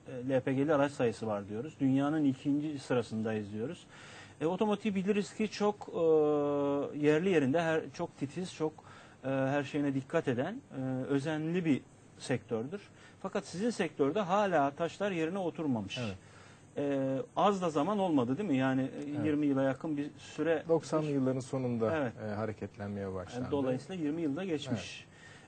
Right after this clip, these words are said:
Speaker 2: Evet.
Speaker 1: E, şey, yirmi,
Speaker 2: On beş.
Speaker 1: şey, on beş yılı,
Speaker 2: On,
Speaker 1: pardon,
Speaker 2: on,
Speaker 1: geçmiş.
Speaker 2: on beş,
Speaker 1: Dolayısıyla
Speaker 2: evet.
Speaker 1: bu kadar, e, sürede, e, hala taşlar yerine oturmamış. Bunun
Speaker 2: Evet.
Speaker 1: sebebi ne olabilir?
Speaker 2: Bunun sebebi ne olabilir? İşte
Speaker 1: Hala merdiven altı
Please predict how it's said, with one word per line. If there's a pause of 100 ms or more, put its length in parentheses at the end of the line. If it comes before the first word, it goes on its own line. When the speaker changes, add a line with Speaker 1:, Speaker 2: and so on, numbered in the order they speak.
(120)
Speaker 2:
Evet.
Speaker 1:
E,
şey,
yirmi,
Speaker 2:
On
beş. (260)
Speaker 1:
şey,
on
beş
yılı,
Speaker 2:
On,
Speaker 1:
pardon,
Speaker 2:
on,
Speaker 1:
geçmiş.
Speaker 2:
on
beş,
Speaker 1:
Dolayısıyla
Speaker 2:
evet.
Speaker 1:
bu
kadar,
e,
sürede, (600)
e,
hala
taşlar
yerine
oturmamış.
Bunun
Speaker 2:
Evet.
Speaker 1:
sebebi
ne
olabilir? (920)
Speaker 2:
Bunun
sebebi
ne
olabilir?
İşte
Speaker 1:
Hala
merdiven
altı